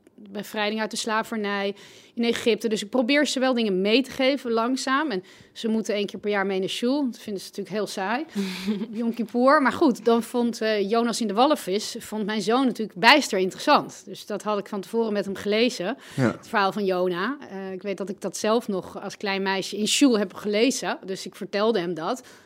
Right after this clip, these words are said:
Speaker 1: Ja, dat, op die manier probeer ik ze in-, te interesseren voor
Speaker 3: En
Speaker 1: de
Speaker 3: v-, vind je
Speaker 1: verhalen.
Speaker 3: dat dan extra leuk als hij dat, eh, als dat aanslaat? Dus, hè, als je zegt van, hij vond dat verhaal van Jona en de
Speaker 1: Ja.
Speaker 3: walvis heel leuk. Doet dat dan iets met jou?
Speaker 1: Ja,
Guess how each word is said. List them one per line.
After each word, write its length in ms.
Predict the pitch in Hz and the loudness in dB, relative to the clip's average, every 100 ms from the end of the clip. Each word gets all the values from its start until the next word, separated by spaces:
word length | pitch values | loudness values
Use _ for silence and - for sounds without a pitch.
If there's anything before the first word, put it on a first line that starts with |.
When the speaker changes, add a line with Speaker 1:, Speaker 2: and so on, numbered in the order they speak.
| _ | _
Speaker 1:
Ja, 80 | 220 | 2
dat, 180 | 247 240 220 - | 4 2 -4 -4
op 140 | 294 208 | 2 12
die 160 | 294 | 12
manier 340 | 339 285 285 269 | 12 12 8 6
probeer 320 | 247 240 262 | 4 4 2
ik 100 | 233 | 2
ze 120 | - | -2
in-, 160 | 233 226 - | -2 -4 -8
te 100 | - | -2
interesseren 720 | 247 220 196 311 330 196 190 - - _ | 0 0 -2 2 2 2 0 -6 -20 _
voor 140 | - | -2
Speaker 3:
En 60 | 113 | 2
Speaker 1:
de 20 | |
Speaker 3:
v-, 40 | |
vind 60 | - | 4
je 60 | - | 6
Speaker 1:
verhalen. 240 | 147 135 | 6 8
Speaker 3:
dat 120 | 135 | 6
dan 160 | - 123 | 6 2
extra 320 | 127 - 131 | 0 4 8
leuk 320 | 113 101 147 | 10 10 10
als 200 | 98 113 | 8 4
hij 100 | 120 | 6
dat, 420 | 110 107 87 - - - - | 6 6 4 -6 -10 -20 -4
eh, 320 | 110 104 98 101 | 2 4 4 2
als 140 | 117 | 4
dat 140 | 117 107 | 4 6
aanslaat? 600 | 110 104 101 120 127 190 214 | 6 4 4 4 6 6 4
Dus, 140 | 185 | 8
hè, 60 | 151 | 8
als 140 | 135 | 8
je 60 | 123 | 6
zegt 160 | 113 | 4
van, 100 | - | 4
hij 120 | 110 110 | 4 4
vond 220 | 120 113 | 2 2
dat 140 | 110 | 2
verhaal 220 | - 107 | 6 6
van 140 | 110 117 | 6 6
Jona 220 | 110 110 | 6 6
en 60 | 107 | 4
de 60 | |
Speaker 1:
Ja. 60 | 101 | 6
Speaker 3:
walvis 420 | 110 113 113 110 | 6 6 2 2
heel 340 | 113 107 - - | 2 2 0 -2
leuk. 440 | 113 107 104 - - - - | 2 4 2 -4 -14 -12 4
Doet 120 | 127 | 6
dat 120 | 127 | 6
dan 120 | 120 120 | 6 4
iets 160 | 107 | 4
met 140 | 110 107 | 2 6
jou? 300 | 107 143 302 - - - | 6 6 2 -8 -20 -10
Speaker 1:
Ja, 520 | - 330 330 302 277 | 2 8 10 10 10